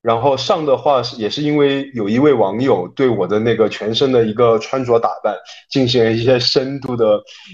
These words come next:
一个分析。他说：“其实不要觉得看着很简单，其实里面全是细节。”然后他对我的全身的一个评价，让我当时也非常震惊，然后觉得很有意思。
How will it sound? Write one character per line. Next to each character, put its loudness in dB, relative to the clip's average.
一 -8
个 2
分 0
析。 -4
他 0
说 2
：“其 -2
实 4
不 2
要 4
觉 -4
得 2
看 -4
着 0
很 -8
简 -2
单， -2
其 -2
实 -2
里 -2
面 0
全 -2
是 -2
细 -2
节。” -8
然 -2
后 -2
他 4
对 2
我 -2
的 0
全 -6
身 -4
的 0
一 0
个 2
评 -8
价， 0
让 2
我 0
当 0
时 -4
也 4
非 2
常 0
震 0
惊， -8
然 2
后 2
觉 -4
得 2
很 0
有 2
意 -2
思。 -10